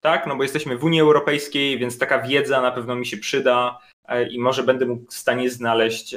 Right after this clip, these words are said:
jakąś pracę. No taki trochę młodzieńczy sen. Z tą pracą wiadomo jak jest, em, jakby, czyli różnie, po takim kierunku też, ale taką pierwszym, pierwszym wyjazdem, em,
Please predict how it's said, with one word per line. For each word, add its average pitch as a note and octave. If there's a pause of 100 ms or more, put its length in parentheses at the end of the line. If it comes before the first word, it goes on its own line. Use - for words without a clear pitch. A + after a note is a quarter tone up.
(120)
jakąś A2+
pracę. F2+ (120)
No B3
taki D#3+
trochę D3+
młodzieńczy C3
sen. F3+
Z -
tą E3
pracą D3 (120)
wiadomo B2
jak G#2
jest, F3
em, A#2
jakby, G#2+
czyli G#2+
różnie, A#2+
po C#3
takim A2
kierunku A2+
też, F3 (260)
ale D#3+
taką D#3
pierwszym, D#3+
pierwszym D#3+
wyjazdem, C3 (220)
em, G#2+